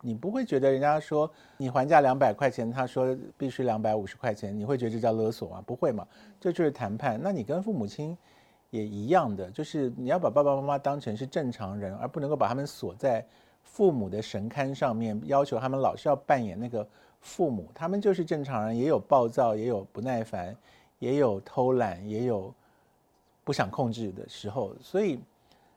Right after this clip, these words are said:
你若把他们当人看，渐渐的培养他们把你当人看，双方就不会动不动就互相称呼彼此在情感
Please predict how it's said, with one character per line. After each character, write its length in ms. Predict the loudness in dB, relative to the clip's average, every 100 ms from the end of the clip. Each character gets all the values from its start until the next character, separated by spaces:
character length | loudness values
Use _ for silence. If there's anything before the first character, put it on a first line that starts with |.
| _ _ _ _ _
你 80 | 0
若 160 | 2 2
把 100 | 0
他 60 |
们 120 | 0
当 160 | 0 0
人 180 | 0 -4
看， 380 | -4 -4 -4 -8 -20 _ _ _
渐 160 | -4
渐 140 | 0 0
的 60 |
培 180 | 0 0
养 180 | 0 0
他 120 | -2
们 160 | -2 0
把 100 | -2
你 100 | -2
当 160 | -6
人 160 | -6 -10
看， 220 | -10 -10 -10 -20 _ _
双 240 | -2 0
方 180 | 2 2
就 80 | 0
不 260 | -2 -8 -2
会 160 | -2
动 220 | 0 -2
不 80 | 0
动 180 | -2 -2
就 160 | -2 -2
互 200 | -2 -2
相 240 | -2 -4
称 180 | -6 -6
呼 140 | -6
彼 180 | -6 -8
此 140 | -8
在 180 | -8 -8
情 220 | -6 -8
感 220 | -6 -8